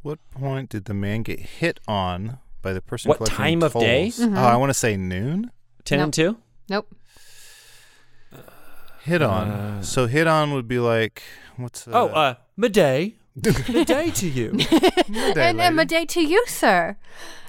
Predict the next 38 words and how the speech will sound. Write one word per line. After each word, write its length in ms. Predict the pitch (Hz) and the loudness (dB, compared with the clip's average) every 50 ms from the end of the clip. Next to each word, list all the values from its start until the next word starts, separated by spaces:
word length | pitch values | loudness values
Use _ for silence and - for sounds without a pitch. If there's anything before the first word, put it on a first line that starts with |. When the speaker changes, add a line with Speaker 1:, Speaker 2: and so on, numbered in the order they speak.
| - - - - - - - - | -16 -16 -18 -18 -18 -18 -16 -4
Speaker 3:
J 160 | 247 349 403 415 | 2 4 4 4
P 120 | 415 453 | 4 2
C's 220 | - - 330 311 262 | 2 2 0 2 2
my 160 | 269 247 220 | 2 2 2
friend. 480 | 220 - 180 170 160 156 165 175 170 208 - - - | 2 0 -4 -4 -2 -2 -4 -6 -8 -12 -16 -16 -2
He's 220 | - 403 - - | 0 2 2 4
my 200 | - - - - | 2 2 2 2
friend. 560 | - - 539 - - - 539 440 - 247 - - - | 4 2 2 2 2 2 2 2 0 -2 -2 0 0
Speaker 2:
<laughs> 120 | 440 - - | 0 2 2
Speaker 3:
He's 220 | 427 494 539 330 | 4 4 4 4
my 140 | 320 285 262 | 2 0 0
friend. 280 | - 226 214 214 214 226 | 2 0 0 2 2 2
We're 120 | 294 359 | 2 0
friends. 220 | - 349 254 208 208 208 | 0 0 -2 0 2 2
Speaker 2:
Calling 340 | 202 233 269 285 285 262 226 | 4 4 4 2 0 0 0
it. 280 | 208 202 202 214 - - - | 2 2 2 2 0 -6 -4
Speaker 3:
<laughs> 1080 | - 294 311 - 277 - - 339 - - - - - - - - 466 330 - - - - | 0 0 2 2 2 2 2 2 0 0 0 0 0 0 0 -4 -2 0 0 0 2 2
I'm 120 | 330 330 | 2 2
calling 300 | - 349 339 339 349 381 | 2 2 2 2 2 2
it 80 | 427 440 | 0 0
now. 300 | 381 330 294 269 254 254 | 0 2 4 4 4 2
Speaker 1:
Um, 80 | 247 - - - - | 0 -4 -12 -16 -4
Speaker 3:
J 140 | - 277 277 | 0 0 2
P 100 | 254 320 311 | 2 2 0
C 120 | 311 339 | 2 2
and 80 | 311 285 | 4 4
I 80 | 254 240 | 4 4
are 80 | 233 | 2
gonna 140 | 214 220 214 | 2 0 -2
be 80 | 208 220 | -2 -4
friends. 320 | - 175 - - - - - - _ _ _ _ _ _ _ - - - - - | -6 -8 -12 -14 -16 -18 -20 -20 _ _ _ _ _ _ _ -20 -20 -20 -10 -6
Speaker 1:
Uh, 1040 | 117 117 117 117 113 110 110 110 110 110 107 107 107 107 104 104 104 104 107 - - - _ _ _ _ _ _ | -2 0 2 2 2 4 4 4 2 2 2 2 0 0 0 0 0 0 -2 -4 -6 -14 _ _ _ _ _ _
when 400 | 110 110 110 113 120 127 127 131 | -12 -10 -6 -4 -2 0 2 2
Speaker 2:
I 40 | 131 131 131 | 2 2 2
love 100 | 131 131 | 0 0
the 60 | 113 | 0
confidence. 540 | 98 95 - - 98 95 92 - - - - - _ - - - - - | -2 -2 -2 -4 -6 -6 -6 -4 -6 -6 -6 -10 _ -20 -20 -20 -18 -16
Speaker 1:
when, 960 | 107 110 110 120 123 127 131 131 131 131 131 131 131 123 123 113 73 69 | -14 -8 -4 -2 0 2 2 2 0 0 -2 -2 -4 -4 -6 -8 -8 -12